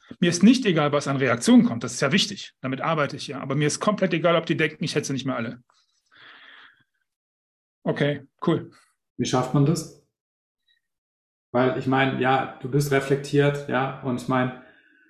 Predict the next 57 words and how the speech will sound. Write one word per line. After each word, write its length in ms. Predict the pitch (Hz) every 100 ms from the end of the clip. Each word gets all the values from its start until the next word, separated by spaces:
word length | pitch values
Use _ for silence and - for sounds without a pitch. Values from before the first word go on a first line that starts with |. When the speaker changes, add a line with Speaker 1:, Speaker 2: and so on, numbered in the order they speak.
| _ _
Speaker 2:
so 140 | -
wie 40 | 123
ich 60 |
dich 140 | - -
kennengelernt 420 | 135 143 135 131
habe, 140 | 123
bist 180 | 127 -
du 60 | 127
sehr 140 | -
straight, 320 | - 147 151
bist 180 | - -
sehr 120 | 127 -
klar, 460 | - 139 147 156 135
so 100 | 123
würde 120 | 139
ich 100 | 139
dich 140 | 139
beschreiben. 520 | - - 135 131 131
Du 60 | 127
bist 200 | 120 -
ein 40 | 123
Mensch, 280 | 131 135
der, 420 | - 123 123 - - _ -
der 100 | 120
weiß, 240 | 123 139
was 160 | 135 -
er 140 | 120
will. 380 | 135 156 170 - - - _ _ _ -
Ähm, 220 | 123 127
ich 80 | 131
habe 120 | 139
auch 80 | 135
nicht 160 | 143
das 140 | 147 -
Gefühl, 280 | 139 147 135
dass 180 | 135
da 60 | 139
irgendwie 260 | 135 135 135
so 140 | 123
eine 120 | 127
Art 220 | 127 123
Selbstbewusstseinsfassade 1160 | - 147 147 147 131 - 139 131 139 131 135 135
aufgebaut 520 | 131 143 135 131 135
ist, 140 | 139 -
sondern 260 | 123 123
du 180 | 123 120
hast 160 | 123 -
den 100 | 120
Zugang 320 | 147 143 135
zu 100 | -
deinen 160 | 131 123
Gefühlen. 560 | 120 143 156 160 - -
Also 200 | 123 131
von 140 | 135
daher 180 | 131 135
Speaker 1:
Dankeschön. 560 | 135 131 147 165 -
Speaker 2:
<laughs> 60 | -